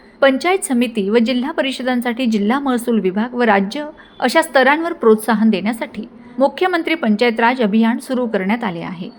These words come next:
या अभियानात कामगिरीच्या आधारावर अव्वल गुण मिळवणाऱ्या ग्रामपंचायत, पंचायत समिती व जिल्हा परिषद यांना पुरस्कार प्रदान करण्यात येणार आहेत. गावाच्या सर्वांगीण विकासासाठी ग्रामपंचायतची भूमिका महत्त्वपूर्ण असते.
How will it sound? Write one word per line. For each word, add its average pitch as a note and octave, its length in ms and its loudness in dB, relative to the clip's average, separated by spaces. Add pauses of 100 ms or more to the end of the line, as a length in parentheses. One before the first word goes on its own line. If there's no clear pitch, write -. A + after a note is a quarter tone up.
(180)
या C#4+ 180 4
अभियानात E4+ 380 -2 (100)
कामगिरीच्या B3+ 540 0
आधारावर A#3+ 460 0
अव्वल B3+ 360 0
गुण D4 220 -6
मिळवणाऱ्या A#3+ 600 0 (260)
ग्रामपंचायत, C#4 680 0 (120)
पंचायत A#3 400 2
समिती C4+ 300 -6
व C#4 80 -2
जिल्हा A3 360 2
परिषद C4 420 -4
यांना A#3+ 180 2
पुरस्कार A3+ 520 0
प्रदान G#3+ 380 0
करण्यात G#3+ 360 0
येणार F3 240 -4
आहेत. E3 200 -10 (640)
गावाच्या C#4+ 360 4
सर्वांगीण D4 520 0
विकासासाठी B3+ 720 -2
ग्रामपंचायतची A#3 760 0
भूमिका A3 420 2
महत्त्वपूर्ण A3 680 0
असते. F3+ 360 -8